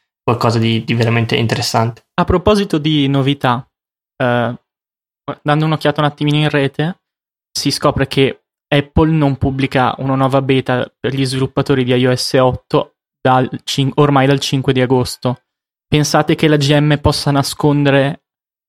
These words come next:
Speaker 2: in qualche modo anche queste novità hardware e che per questo non si è vista neanche una beta pubblica,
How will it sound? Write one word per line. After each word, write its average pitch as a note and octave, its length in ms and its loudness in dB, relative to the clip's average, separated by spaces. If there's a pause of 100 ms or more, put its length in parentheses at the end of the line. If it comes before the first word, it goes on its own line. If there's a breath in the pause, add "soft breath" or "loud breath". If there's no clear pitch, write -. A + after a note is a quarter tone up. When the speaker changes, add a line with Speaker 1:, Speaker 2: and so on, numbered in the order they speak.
(800)
Speaker 2:
in C#3 60 0
qualche C#3+ 320 2
modo C3+ 320 4
anche C#3 240 0
queste C3+ 340 -2
novità C3+ 300 2
hardware C3 560 0
e C3+ 100 -2
che C3+ 140 -2
per C3+ 180 0
questo C#3 400 -2
non C3+ 140 -2
si B2+ 140 -4
è B2 40 -2
vista C3 300 -6
neanche C3 340 -2
una C3 140 -2
beta C3 240 0
pubblica, C3 640 -4